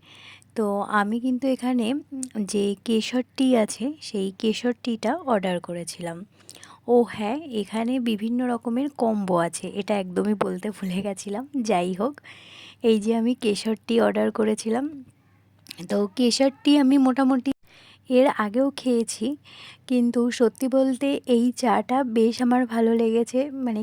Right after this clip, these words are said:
কেশরের পরিমাণ অনেকটাই ছিল। আর চাটা বেশ ঘন আর খেতে দারুণ ছিল। আর সত্যি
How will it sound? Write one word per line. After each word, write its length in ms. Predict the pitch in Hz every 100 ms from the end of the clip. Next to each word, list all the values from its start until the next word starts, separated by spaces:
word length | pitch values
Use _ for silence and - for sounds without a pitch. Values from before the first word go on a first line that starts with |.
| -
কেশরের 480 | 220 208 226 247 247
পরিমাণ 320 | 254 240 247 269 -
অনেকটাই 560 | 190 202 226 - 254 254
ছিল। 180 | - 247 269 320 - - - - -
আর 100 | 196 208 -
চাটা 340 | 220 202 254 262 214
বেশ 220 | 214 233 233 220 196
ঘন 220 | 208 202 254 320 _ - - - 196
আর 120 | 185 190 -
খেতে 400 | - 214 - 277 311 220
দারুণ 300 | 196 180 202 185
ছিল। 180 | - 165 151 180 - - - - 180
আর 120 | 180 -
সত্যি 300 | 220 196 -